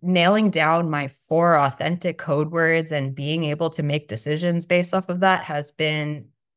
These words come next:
life-changing. I feel so much more clear now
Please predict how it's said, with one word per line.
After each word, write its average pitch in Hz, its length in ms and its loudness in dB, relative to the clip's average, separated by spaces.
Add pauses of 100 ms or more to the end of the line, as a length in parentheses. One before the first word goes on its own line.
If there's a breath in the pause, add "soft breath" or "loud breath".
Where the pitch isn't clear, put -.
(200)
life-changing. 127 760 -2 (420)
I 139 120 -2
feel 143 240 0
so 139 180 -2
much 139 220 -4
more 139 160 -2
clear 135 420 0
now 131 380 -4